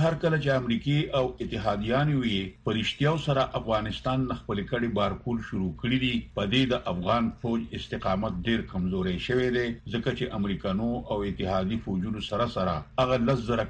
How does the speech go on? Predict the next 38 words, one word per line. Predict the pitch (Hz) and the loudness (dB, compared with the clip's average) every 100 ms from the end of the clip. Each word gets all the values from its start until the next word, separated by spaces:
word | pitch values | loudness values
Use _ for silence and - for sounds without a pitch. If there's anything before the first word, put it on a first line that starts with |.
| 104 | 0
کنټراکټران | 92 - 92 - 107 117 110 | -2 -2 -6 -4 0 0 2
هم | 139 143 | 2 2
د | 127 - | 0 -2
افغانستان | 92 101 101 - 117 113 104 | -2 0 0 -2 -2 0 0
نه | 98 | 0
روان | 95 117 123 127 | 2 2 0 0
دي. | 123 120 - - | 0 -2 -6 0
چا | 135 135 | 2 4
به | 139 135 | 2 2
چې | 110 104 - 104 | -2 -2 -4 -2
د | 101 98 | -2 0
افغانستان | 104 107 101 - 131 131 | 0 0 -2 0 2 2
د | 117 104 | 0 0
هوایي | 101 113 117 | 0 2 0
فوج | 123 117 110 | 0 0 0
د | 98 | 0
هوایي | 98 95 95 | 0 0 0
جهازونو | 98 95 123 123 120 | 0 0 0 -2 -4
او | - 104 104 | -4 -2 0
نور | 127 123 110 | 0 0 -2
ساز | 101 95 | -2 -2
و | 107 | -4
سامان | 98 107 113 104 110 | -2 -2 -2 -2 -2
د | 107 | 0
مرمت | 107 104 127 131 127 | 0 2 2 0 -2
وغیره | 101 104 120 120 110 | 0 0 0 0 0
کارونه | 104 110 104 - | 0 0 -2 -2
کول | 127 123 | 0 0
او | 107 101 | 2 2
دا | 131 120 | 4 2
به | 95 - 107 95 | -2 -6 -6 -2
د | 87 | 0
جنگ | 123 123 110 | 0 0 0
لپاره | 117 113 104 104 | 2 2 0 2
روغ | 123 120 - 104 | 2 0 -4 -6
او | 92 104 | -2 0
تیار | 107 98 92 | 2 2 0
ساتل. | 98 92 104 98 | -2 -2 -2 -4